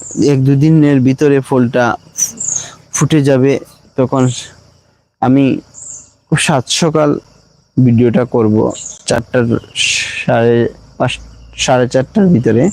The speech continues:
হয়তো এরকম হবে। আপনারা দেখার জন্য প্রস্তুত থাকবেন। আর দুদিন পরে কর-, ভিডিওটা বানাবো, কারণ দুদিন পরে সব ফুলগুলা ফুটে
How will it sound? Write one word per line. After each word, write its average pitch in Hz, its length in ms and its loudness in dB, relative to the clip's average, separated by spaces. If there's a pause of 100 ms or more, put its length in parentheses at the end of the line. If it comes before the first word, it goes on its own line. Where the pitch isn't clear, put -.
(600)
হয়তো 113 220 0 (100)
এরকম 117 300 2 (140)
হবে। 131 220 2 (560)
আপনারা 117 340 -2 (720)
দেখার 120 440 2
জন্য 147 140 2 (120)
প্রস্তুত 127 300 0 (100)
থাকবেন। 117 320 2 (720)
আর 120 340 0 (600)
দুদিন 139 300 4 (120)
পরে 120 180 2 (140)
কর-, 110 240 0 (240)
ভিডিওটা 120 420 2
বানাবো, 110 320 2 (520)
কারণ 120 180 2 (140)
দুদিন 160 260 4 (100)
পরে 165 200 2 (460)
সব 160 240 -2 (160)
ফুলগুলা 131 440 2 (420)
ফুটে 139 240 0